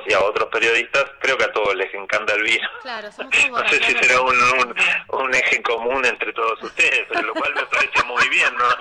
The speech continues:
Speaker 1: No, no, no, no estoy diciendo que eso sea malo, estoy diciendo que sea bueno. Yo, al revés, yo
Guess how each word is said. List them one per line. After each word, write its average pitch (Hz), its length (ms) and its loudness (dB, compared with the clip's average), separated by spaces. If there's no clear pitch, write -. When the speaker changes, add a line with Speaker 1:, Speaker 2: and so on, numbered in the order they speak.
Speaker 1:
No, 131 140 0
no, 123 80 -4
no, 120 340 -4
no 127 120 0
estoy 156 200 -2
diciendo 156 360 2
que 151 80 0
eso 156 160 -4
sea 143 140 2
malo, 147 280 2
estoy 123 180 0
diciendo 139 260 0
que 113 120 -2
sea 120 140 2
bueno. 120 340 -2
Yo, 131 180 0
al - 180 -2
revés, 120 220 4
yo 131 140 4